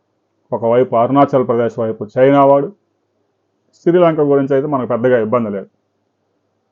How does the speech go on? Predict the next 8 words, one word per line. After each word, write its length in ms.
రాబోయే 300
రోజుల్లో 400
పాకిస్తాన్లోని 920
అణు 240
సామర్థ్యం 640
ఉగ్రవాదుల 480
చేతుల్లోకి 540
పడుతుందని 500